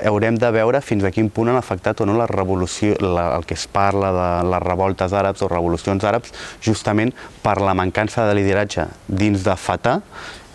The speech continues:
dins de les organitzacions de l'esquerra palestina i fins i tot dins de Hamas i l-, i l'islamisme més fort dins de Palestina. Llavors, aquesta mancança de lideratge i l'enfrontament entre Fatah i Hamas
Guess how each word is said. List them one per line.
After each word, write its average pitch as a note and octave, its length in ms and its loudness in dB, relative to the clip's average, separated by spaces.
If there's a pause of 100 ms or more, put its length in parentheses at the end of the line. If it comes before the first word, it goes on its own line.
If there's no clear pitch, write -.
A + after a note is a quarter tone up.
dins G2+ 400 4 (140)
de F#2 140 4 (440)
les F2+ 240 0
organitzacions F2+ 540 0
de G2 80 2
l'esquerra G2 340 -2
palestina A#2 480 0 (320)
i A#2 80 4
fins G2 300 0
i F#2 80 2
tot G#2+ 240 2
dins G2 260 0
de A#2 160 4
Hamas F#2+ 540 0 (100)
i A#2 80 2
l-, F2 560 0
i F2+ 100 0 (380)
l'islamisme F2 560 0
més F2 160 -2
fort F#2 240 -2
dins G#2+ 160 0
de F#2 80 -2
Palestina. E2+ 480 -2
Llavors, E2+ 300 -2 (260)
aquesta A2 480 0
mancança A2 480 0
de F#2+ 80 0
lideratge G2 500 0 (220)
i A2 120 2
l'enfrontament F#2 760 0
entre F2 240 -2
Fatah F#2+ 560 0
i F#2 80 -4
Hamas B2 320 0